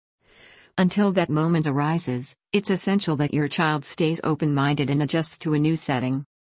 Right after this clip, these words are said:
They, therefore, may be uncomfortable familiarizing themselves with a new teacher,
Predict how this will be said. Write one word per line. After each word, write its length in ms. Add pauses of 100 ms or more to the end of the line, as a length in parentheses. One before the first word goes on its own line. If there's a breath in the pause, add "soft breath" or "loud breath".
(180)
They, 420 (200)
therefore, 640 (200)
may 220
be 140
uncomfortable 640
familiarizing 800
themselves 560
with 140
a 40
new 220
teacher, 560